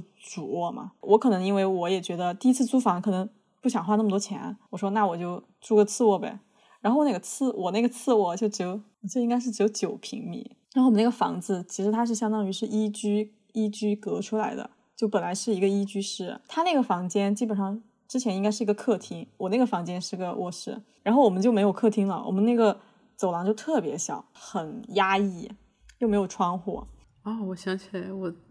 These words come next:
Speaker 2: 我德国第二个住的房子也是隔出来的，隔音效果特别不行。
Speaker 1: 嗯，对，然后我们那个房子特别老，最大的问题是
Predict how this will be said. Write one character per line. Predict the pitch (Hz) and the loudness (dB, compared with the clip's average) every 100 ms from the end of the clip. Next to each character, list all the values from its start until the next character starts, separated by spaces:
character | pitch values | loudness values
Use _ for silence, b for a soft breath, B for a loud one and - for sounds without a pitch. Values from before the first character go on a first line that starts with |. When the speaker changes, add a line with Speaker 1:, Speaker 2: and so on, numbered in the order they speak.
| - | -4
Speaker 2:
我 | 180 | -2
德 | 175 175 | 2 0
国 | 185 175 175 - _ _ | 0 -4 -4 -10 _ _
第 | 202 | -4
二 | 208 190 | -2 -2
个 | |
住 | 175 175 | -4 -4
的 | 175 | -4
房 | 175 170 | -4 -10
子 | 175 175 | -8 -8
也 | 165 | -8
是 | - - | -8 -10
隔 | - 147 | -6 -4
出 | 175 - - | -4 -2 6
来 | |
的， | - 175 - _ | 6 4 -10 _
隔 | - | -4
音 | 190 | -2
效 | 214 220 208 | -2 -2 -2
果 | 175 | -4
特 | 175 190 | -6 -6
别 | 175 | -6
不 | 170 | -8
行。 | - - _ _ - | -14 -16 _ _ -12
Speaker 1:
嗯， | 185 180 | -10 -10
对， | 185 | -8
然 | 196 208 | -4 -2
后 | 285 | 0
我 | |
们 | 214 | 2
那 | 262 | 2
个 | 262 | 2
房 | 185 190 | 0 0
子 | |
特 | 226 - | -4 -2
别 | 254 180 | -2 -2
老， | 220 190 - - 190 - _ | -2 -2 -4 -10 -16 -18 _
最 | - | 0
大 | 294 285 | 6 8
的 | 202 | 6
问 | 220 | 4
题 | 202 170 | -2 -4
是 | 196 | -6